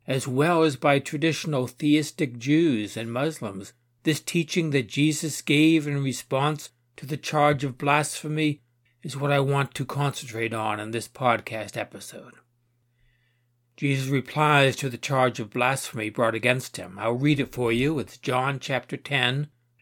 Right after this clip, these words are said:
verses thirty-four through thirty-eight. Jesus answered them, "Is it not written in your law, 'I said you are gods'?"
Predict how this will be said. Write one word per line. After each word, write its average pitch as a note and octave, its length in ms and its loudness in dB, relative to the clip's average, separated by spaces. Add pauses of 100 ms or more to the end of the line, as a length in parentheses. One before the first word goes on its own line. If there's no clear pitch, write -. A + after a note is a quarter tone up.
(100)
verses A#2+ 380 -6
thirty-four A#2 920 0
through A#2 240 -6
thirty-eight. G#2+ 800 -4 (1400)
Jesus B2 440 -6
answered C#3 420 2
them, G2+ 400 -10 (580)
"Is C3 140 -6
it C3 60 -2
not C3 280 2
written C#3+ 280 2
in C#3 140 0
your B2+ 140 4
law, C#3+ 600 4 (160)
'I A#2+ 200 -4
said C3+ 420 -2
you C3+ 180 2
are A#2 160 4
gods'?" C#3 720 -4